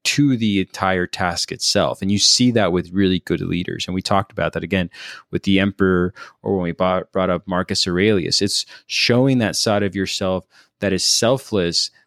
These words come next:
that then gives people the ability to want to not only be near you, but also do more and go beyond what is asked of them,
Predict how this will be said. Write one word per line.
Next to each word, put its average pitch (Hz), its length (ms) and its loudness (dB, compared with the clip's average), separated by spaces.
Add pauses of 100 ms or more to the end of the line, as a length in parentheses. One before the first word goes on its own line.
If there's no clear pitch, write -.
that 98 200 -2
then 107 220 0
gives 104 320 -2
people 107 340 -4
the 95 120 0
ability 92 800 0 (340)
to 107 140 2
want 95 460 -2
to - 140 -6
not 95 160 -2
only 95 200 0
be 90 200 -4
near 120 320 2
you, 98 460 2 (760)
but - 120 2
also 107 280 2
do 101 260 -2
more 101 540 0 (160)
and 95 160 -4
go 101 160 2
beyond 92 760 0 (360)
what 98 140 2
is 92 140 2
asked 101 380 0
of 78 160 -6
them, 78 320 -4